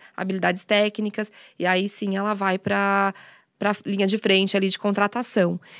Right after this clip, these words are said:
Então, tem tanto essas jornadas maiores de oito meses, quanto as jornadas menores,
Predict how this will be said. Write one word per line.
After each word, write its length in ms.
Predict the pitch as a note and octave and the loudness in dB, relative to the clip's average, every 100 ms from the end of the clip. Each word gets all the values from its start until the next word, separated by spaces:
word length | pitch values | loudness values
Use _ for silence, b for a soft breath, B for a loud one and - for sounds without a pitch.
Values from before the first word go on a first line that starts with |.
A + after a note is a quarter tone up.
| B - | B -8
Então, 480 | F3+ F#3+ F#3+ G3 F#3+ | -6 0 0 0 -2
tem 200 | G3+ G3+ | -2 0
tanto 340 | G#3 B3+ B3 | 2 2 4
essas 280 | G#3 G#3 G3 | 2 2 2
jornadas 320 | F#3+ F#3+ F#3 | 2 2 2
maiores 420 | F#3 F3+ F#3 G#3+ | 2 4 4 2
de 80 | G3 | 0
oito 180 | F#3+ F#3 | -2 -2
meses, 380 | F#3 G#3 B3 - | 0 0 -2 -4
quanto 220 | A#3 A#3 | -4 0
as 40 | |
jornadas 360 | A#3 A3+ A3+ A#3 | 0 0 0 0
menores, 460 | B3+ A3 G#3 A#3 | 2 4 2 0